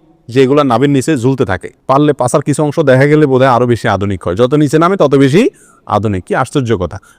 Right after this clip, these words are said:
যত নিচে যায় তত বলে আধুনিক। মানুষ উপরে উঠলে আধুনিক হওয়ার কথা, এখন আজকাল হলো যত নিচে নামে তত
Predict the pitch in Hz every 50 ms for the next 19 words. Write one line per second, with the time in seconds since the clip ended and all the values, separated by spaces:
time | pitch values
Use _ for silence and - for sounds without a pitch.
0 | - 131 156 160 175 175 185 196 - 208 185 170 156 139 - 147 127 143 131 131
1 | 123 110 104 95 98 95 92 85 - 131 151 170 156 190 180 190 185 185 190 214
2 | 214 196 185 185 180 160 156 151 139 120 - 107 95 135 208 - _ _ _ _
3 | _ - 131 143 151 139 131 - 170 170 170 175 196 196 170 160 151 160 156 160
4 | 143 185 175 175 170 202 226 220 185 170 151